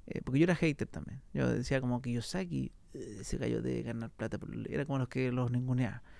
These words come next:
Pero después me di cuenta que si yo escuchaba Padre Rico, Padre Pobre, habían partes del libro que eran espectaculares,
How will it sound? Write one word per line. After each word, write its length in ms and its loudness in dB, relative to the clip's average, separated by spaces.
Pero 80 0
después 180 4
me 60 6
di 60 2
cuenta 260 2
que 220 4
si 160 -2
yo 120 6
escuchaba 440 4
Padre 240 6
Rico, 120 2
Padre 240 4
Pobre, 460 4
habían 280 2
partes 380 6
del 160 8
libro 440 6
que 100 -2
eran 240 -2
espectaculares, 880 0